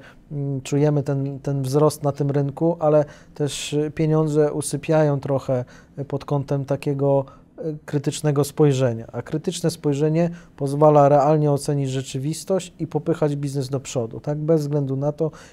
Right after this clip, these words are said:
ile tam zer, ile tej gotówki, e, czy majątku firmy jest. Więc jakby to, to jest ważne, żeby nie tracić po prostu, e, kontaktu z rzeczywistością.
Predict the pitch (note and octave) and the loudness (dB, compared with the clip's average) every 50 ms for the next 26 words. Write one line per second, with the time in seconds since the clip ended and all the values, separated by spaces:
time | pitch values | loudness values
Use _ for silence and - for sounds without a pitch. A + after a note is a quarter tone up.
0 | - - C#3 C#3+ D3+ C#3+ D3 D3 C#3 C#3 C3 B2+ C#3+ C#3+ C#3+ D3 C#3+ C#3 D3 C#3+ | -12 -6 0 0 0 2 2 0 -2 0 0 0 2 0 2 0 -2 -2 -2 -2
1 | C#3 C#3+ C3+ C3 C#3 C3+ C3+ D3 C#3 - - - C#3+ C3+ C3 - - - - - | -2 -2 -2 -2 -2 -2 -2 -4 -6 -8 -8 -8 -6 -6 -6 -8 -12 -20 -20 -8
2 | - C3+ C3+ B2+ - - C#3+ C#3 C#3 C#3+ C#3 C3+ C3+ C3+ C#3+ C#3+ C#3 C#3 - - | -6 -4 -4 -4 -2 -2 0 0 0 0 -2 0 0 2 2 2 0 0 -4 -4
3 | - D3 C#3 C#3 C3 - - D3 C#3 C3+ C#3+ C#3+ C#3 C#3 C#3 C3+ C3+ C3 G#2+ - | -4 -2 -2 -2 -2 -2 -2 -2 0 0 0 0 0 0 2 2 4 2 2 0
4 | - - - C3+ B2+ B2 - C#3 C3 C3 C#3 C#3 C#3 - - - - _ - D3 | -4 -10 -10 -10 -8 -6 -6 -6 -2 -2 -2 -2 -2 -4 -10 -20 -20 _ -4 0
5 | C#3+ D3 C#3+ C#3+ C#3+ C#3+ C#3+ - D#3 D3+ D3 C#3 C3+ C#3 C#3+ D3 D3+ D3+ C#3+ D3 | 2 2 2 2 0 -2 -4 -2 2 2 2 2 2 4 6 8 8 8 6 2
6 | D3+ D3+ D#3 D#3+ E3 E3 - - - - - - C#3 C#3 D3 C#3+ C#3 C3+ D3+ D3+ | 2 2 2 2 2 0 -4 -10 -20 -20 -14 -10 -4 -2 0 0 0 2 2 2
7 | C#3+ - - C#3 - - C3+ C3+ C#3 C#3 C#3 - - - C#3 C3+ C3+ C#3+ D3 C#3+ | 2 2 0 -6 -12 -12 -12 -6 -6 -6 -6 -6 -6 -4 -2 -2 -2 -2 -4 -4
8 | C#3 C3 - C#3+ C3+ B2+ C#3+ C3 B2+ - - C3+ B2 B2 B2+ A#2+ - - B2+ C3 | -6 -4 -4 -4 -2 0 0 -2 -2 -2 -6 -8 -6 -6 -8 -10 -10 -12 -14 -14
9 | - - - - - - - - F3 | -14 -14 -14 -14 -14 -14 -16 -20 -20